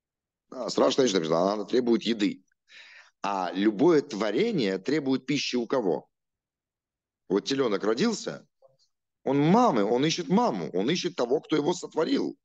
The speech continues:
своего создателя. И эта прожорливая реальность, она очень голодная, и она хочет есть. Кого она хочет есть? Она хочет есть своего создателя. Но пока человек находится в теле,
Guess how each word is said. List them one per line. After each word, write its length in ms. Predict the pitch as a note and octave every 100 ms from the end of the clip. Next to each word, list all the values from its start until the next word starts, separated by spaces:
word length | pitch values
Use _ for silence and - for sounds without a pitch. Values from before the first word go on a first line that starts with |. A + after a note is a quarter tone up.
| - -
своего 360 | - A#2+ C3+ D#3+
создателя. 840 | - A2+ F#2 C3+ C#3 G2 D2 B1 - _ _ - -
И 80 | C3
эта 180 | C#3+ D3
прожорливая 1040 | - C#3+ C3 G#2+ C3 D#3+ C#3+ B2 A2 G2
реальность, 800 | F#2+ A#2 G3 A#3+ C3 - - - A3+ - - - -
она 240 | B2+ C3+
очень 460 | C#3 D3+ - D3 A2
голодная, 800 | A2+ A#2 F3+ F3 A#2 G2 D#2+ - - -
и 60 | G2
она 200 | G2+ B2+
хочет 340 | C#3 C#3+ C#3+
есть. 360 | A2 D3+ B2+ -
Кого 260 | G#2+ C3+ F3+
она 120 | D3+
хочет 300 | C3+ A#2 F2+
есть? 440 | E2+ F2+ - - _ - - -
Она 180 | G2+ B2+
хочет 280 | E3+ F3 C#3
есть 220 | F3 F#3
своего 300 | A#2+ A#2+ D3+
создателя. 840 | - A#2 F#2 A2 F#2 C2+ A#1+ G#1+ - _ - - - _
Но 480 | A2+ C#3+ C3+ A2 - _ - _
пока 340 | - A#2 G3+ A3
человек 440 | - D3 C3+ E3
находится 520 | C3 - D3+ A#2+ -
в 100 | - -
теле, 460 | G#2 E2+ E2 E2+